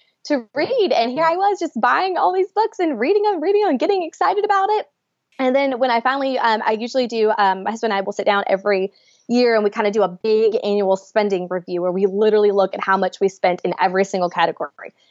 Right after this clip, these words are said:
and what we spent it on. And when I kinda sat down and realized just how much I had spent in one year on books, I was like, "Oh,"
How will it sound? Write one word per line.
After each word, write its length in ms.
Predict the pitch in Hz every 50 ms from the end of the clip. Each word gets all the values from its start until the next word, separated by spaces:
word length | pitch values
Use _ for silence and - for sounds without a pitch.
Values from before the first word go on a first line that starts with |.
| _ -
and 160 | - - 180
what 120 | 185 196 175
we 60 | 196
spent 280 | 202 - - 196 190 -
it 60 | 180
on. 220 | 175 175 175 175 165
And 140 | - 180
when 160 | 175 185 185 190
I 140 | - - 180
kinda 240 | - - 196 190 180
sat 180 | - - 151 -
down 180 | 185 185 185
and 160 | 180 175 170 -
realized 420 | 190 185 175 175 170 170 - - 180
just 320 | 170 - 170 175 - -
how 140 | - 226 208
much 220 | 196 180 175 185 - -
I 80 | -
had 140 | 180 190 180
spent 300 | - - - 170 180 -
in 120 | - 196 185
one 160 | 175 170 175
year 120 | 165 165 160
on 160 | 165 175 165 _ _
books, 320 | - 185 - - - - -
I 100 | - 160
was 160 | 170 180 175
like, 280 | 175 165 160 - - _ -
"Oh," 460 | 190 190 190 185 175 165 156 160 165